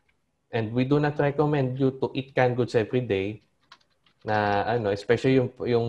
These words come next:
straight out of the can, hindi luto, pour it agad sa mainit na kanin,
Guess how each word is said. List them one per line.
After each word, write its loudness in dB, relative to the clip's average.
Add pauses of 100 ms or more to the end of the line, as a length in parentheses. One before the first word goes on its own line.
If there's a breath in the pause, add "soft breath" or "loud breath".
straight -4
out 2
of -6
the -2
can, -2
hindi -4
luto, 0
pour 6
it 0
agad -2
sa -2
mainit -8
na -6
kanin, -2